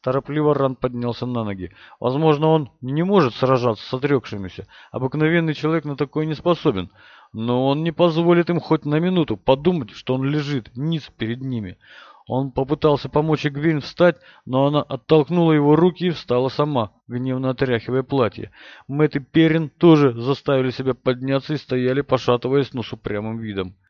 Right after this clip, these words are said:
«Вы научитесь», — сказал Агенор, — «если хотите жить. Теперь, когда я нашел, что мне требовалось», — взгляд его двинулся к каменной арке, — «я могу уделить время тому, чтобы преподать вам урок».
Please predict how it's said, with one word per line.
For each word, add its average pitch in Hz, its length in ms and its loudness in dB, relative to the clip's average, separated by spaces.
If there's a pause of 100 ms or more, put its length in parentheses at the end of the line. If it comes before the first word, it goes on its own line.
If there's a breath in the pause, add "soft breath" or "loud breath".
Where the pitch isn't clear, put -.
(320)
«Вы 233 320 2
научитесь», — 175 1040 4
сказал 127 340 0
Агенор, — 120 500 -2
«если 156 380 -4
хотите 151 640 -2
жить. 131 440 -6 (360 soft breath)
Теперь, 180 840 4
когда 156 400 2
я 160 160 4
нашел, 165 560 0
что 131 280 -4
мне 131 220 -4
требовалось», — 143 1000 0 (140)
взгляд 123 480 -4
его 143 120 0
двинулся 135 460 -4
к 120 80 -10
каменной 123 420 -2
арке, — 123 440 -2 (500 loud breath)
«я 262 380 6
могу 220 420 4
уделить 208 480 2
время 175 500 2
тому, 147 440 -2
чтобы 131 340 -4
преподать 127 920 -2
вам 156 360 -4
урок». 151 560 2